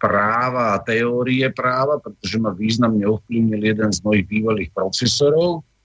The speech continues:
ale vnútorne som inklinoval k oblasti mravnosti, pretože,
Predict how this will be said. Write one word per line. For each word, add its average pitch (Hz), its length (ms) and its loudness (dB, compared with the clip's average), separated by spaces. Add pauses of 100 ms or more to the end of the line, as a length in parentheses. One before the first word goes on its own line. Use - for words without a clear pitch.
(480)
ale 117 240 2
vnútorne 147 480 2
som 127 240 0
inklinoval 131 880 0 (480)
k - 80 -20
oblasti 123 640 0
mravnosti, 120 1040 2
pretože, 113 720 0